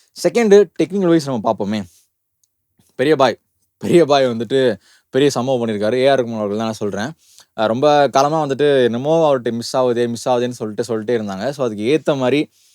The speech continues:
எனக்கு பர்சனலா லாஸ்டா வந்து அவர் பண்ணதுல வந்து வெந்து தணிந்தது காடு ரொம்பவே பிடிச்சிருந்தது பேக்ரவுண்ட் ஸ்கோர். எனக்கு அதுக்கப்புறம் இது வந்து ரொம்பவே வந்து நல்லா இருந்துச்சு. அதுவும் குறிப்பா இன்டர்வெல்லு, அப்புறம் அந்த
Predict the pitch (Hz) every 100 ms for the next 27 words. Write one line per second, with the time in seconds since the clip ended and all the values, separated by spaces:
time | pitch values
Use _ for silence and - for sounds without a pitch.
0 | _ - 127 180 170 151 151 - 147 156
1 | 117 117 135 - 143 139 123 110 117 127
2 | 110 98 117 117 101 _ _ - 101 143
3 | 160 156 143 127 123 110 110 113 113 -
4 | 110 101 101 104 101 - 113 151 117 107
5 | 113 151 165 165 - 127 160 131 127 117
6 | 120 139 131 117 104 107 101 110 120 120
7 | 117 101 123 107 - _ _ - 143 147
8 | 156 135 113 117 123 - - 117 117 110
9 | 104